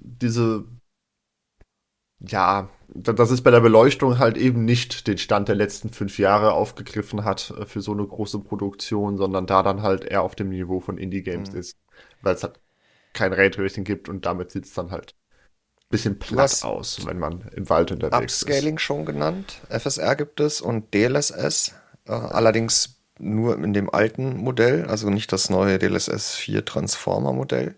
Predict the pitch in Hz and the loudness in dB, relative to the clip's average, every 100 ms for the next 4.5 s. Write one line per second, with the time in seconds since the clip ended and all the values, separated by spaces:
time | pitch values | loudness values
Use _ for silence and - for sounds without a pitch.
0 | - - - - - - _ _ _ _ | -10 -8 -8 -12 -18 -20 _ _ _ _
1 | _ _ - 123 120 101 87 - - _ | _ _ -6 -2 2 2 0 -6 -18 _
2 | - - - 127 120 123 151 87 123 139 | -20 -18 -6 4 6 6 4 4 0 0
3 | 117 117 _ _ - 117 - 110 113 117 | -4 -4 _ _ -10 -8 -2 2 4 2
4 | 127 135 113 117 - | 4 4 4 -2 -10